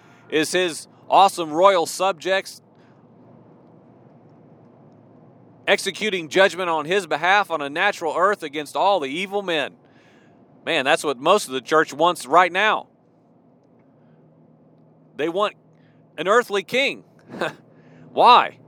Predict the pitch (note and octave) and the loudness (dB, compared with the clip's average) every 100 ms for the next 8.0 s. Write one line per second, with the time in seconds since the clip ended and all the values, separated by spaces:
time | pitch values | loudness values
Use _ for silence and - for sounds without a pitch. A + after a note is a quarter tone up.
0 | _ _ _ - - - A#3 G3+ A#3+ C4+ | _ _ _ -20 -2 6 6 6 4 2
1 | A#3 A3 A3+ C4 A#3 F#3 A3+ C4 A3 G3 | 0 -8 -6 -2 -2 0 0 0 -2 -10
2 | - A3 C#4 G#3 F3 F3+ F3+ E3 C#3 _ | -10 -2 -2 -2 -8 -8 -12 -16 -18 _
3 | _ _ _ _ - B3+ B3 A#3 A#3 G3+ | _ _ _ _ 2 6 8 6 4 4
4 | A#3 C#4+ G#3 G#3 C#4+ - A#2+ F2+ - - | 4 4 2 2 2 2 -6 -8 -12 -18
5 | _ _ _ _ _ _ _ _ _ _ | _ _ _ _ _ _ _ _ _ _
6 | _ - F3+ F3+ B3 C4 G3 F#3+ C#3+ C#3 | _ -8 -4 0 0 0 0 0 -2 -4
7 | F3+ D#3 F#3 F#3 D#3 C#3 A#2 B2+ F3+ | -4 -4 -2 -2 0 -2 0 2 2